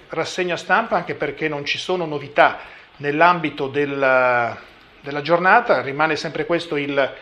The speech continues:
l'argomento, pur lascia-, lanciando un refresh della pagina, uso il Corriere tanto per avere un'idea, anzi provo ad andare su Repubblica, vediamo se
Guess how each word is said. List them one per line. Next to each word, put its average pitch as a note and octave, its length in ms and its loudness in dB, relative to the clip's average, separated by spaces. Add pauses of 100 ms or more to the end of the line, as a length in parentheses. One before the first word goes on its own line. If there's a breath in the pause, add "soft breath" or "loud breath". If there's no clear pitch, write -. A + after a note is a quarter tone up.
(320 loud breath)
l'argomento, D#3+ 880 2
pur F3 240 -6
lascia-, D3 360 0
lanciando D#3 480 0
un D3 80 -4
refresh D#3 600 0
della C#3 380 -2 (380 loud breath)
pagina, B2+ 600 4 (380)
uso D3 180 -6
il C#3+ 80 -6
Corriere C#3+ 380 -2
tanto C3+ 220 -8
per B2 160 -4
avere C3 400 -2 (440 loud breath)
un'idea, C#3+ 640 2
anzi D3+ 320 -2
provo F3 220 -4
ad C#3+ 80 -2
andare E3 140 4
su - 180 -8
Repubblica, C3+ 540 -4
vediamo C#3+ 340 0
se - 400 -6